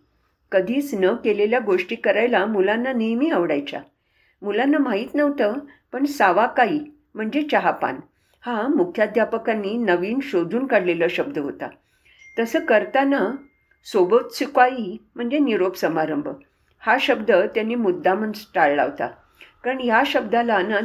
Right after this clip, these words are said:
जरा उदासीनतेची झाक आहे आणि जरा मोठ्या विद्यार्थ्यांना माहीत होतं की रयोचान जर युद्धात मारला गेला तर हा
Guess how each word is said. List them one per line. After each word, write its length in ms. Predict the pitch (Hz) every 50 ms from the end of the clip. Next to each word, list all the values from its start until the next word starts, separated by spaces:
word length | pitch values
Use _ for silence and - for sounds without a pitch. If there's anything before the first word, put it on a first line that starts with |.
| 220
जरा 360 | - 214 233 269 311 320 330
उदासीनतेची 880 | 311 294 202 175 180 185 208 220 - 240 220 214 208 226 214 208 - - 214 -
झाक 300 | 202 156 123 - - 147
आहे 100 | 127 - - _ _ _ _ _ _ _ _ _ _ _ _ -
आणि 240 | - 247 277 302
जरा 300 | 294 294 202 190 190 226
मोठ्या 400 | 262 254 220 170 180 180 - 269
विद्यार्थ्यांना 680 | 277 269 233 185 - 226 233 233 - - 254 240 233 233
माहीत 360 | 233 214 185 185 208 - -
होतं 380 | 254 247 - 233 175 165 403 - - - - _ _ _ -
की 80 | 262
रयोचान 760 | 262 247 196 170 170 170 208 233 233 - 277 254 214 196 220 226 - - _ _ _ - -
जर 160 | 214 226 180
युद्धात 460 | 175 170 160 151 - 220 247 277 285
मारला 320 | 277 262 254 233 226 240 233
गेला 440 | 226 233 233 220 220 196 165 185 220 - - _ - _ -
तर 120 | - 208 214
हा 120 | 214 226